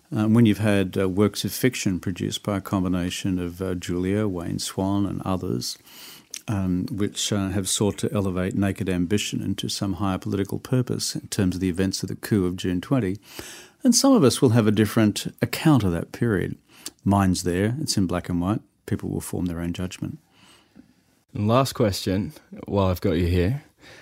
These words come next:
Speaker 2: So there's a book by Graham Allison, which I'm sure you've read or at least heard of, called, uh, Destined for War, question mark. And he talks about the Thucydides trap,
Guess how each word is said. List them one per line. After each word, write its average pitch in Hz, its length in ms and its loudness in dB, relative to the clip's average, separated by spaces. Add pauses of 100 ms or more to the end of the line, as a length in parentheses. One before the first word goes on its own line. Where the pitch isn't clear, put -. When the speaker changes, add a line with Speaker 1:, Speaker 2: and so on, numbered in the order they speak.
(120)
Speaker 2:
So - 140 2
there's 113 140 10
a 110 60 6
book 135 180 10
by 120 140 10
Graham 104 380 8
Allison, 98 460 6
which 92 220 2
I'm 90 80 2
sure 95 220 2
you've 87 160 0
read 95 180 6
or 92 160 8
at 85 140 4
least 98 240 4
heard 92 180 4
of, 85 140 0
called, 85 560 0
uh, 80 160 0
Destined 107 440 4
for 92 120 2
War, 90 480 4
question 92 340 2
mark. 78 300 -2 (360)
And 101 200 6
he 98 60 4
talks 107 220 4
about 101 180 4
the 92 80 0
Thucydides 98 600 2
trap, - 400 2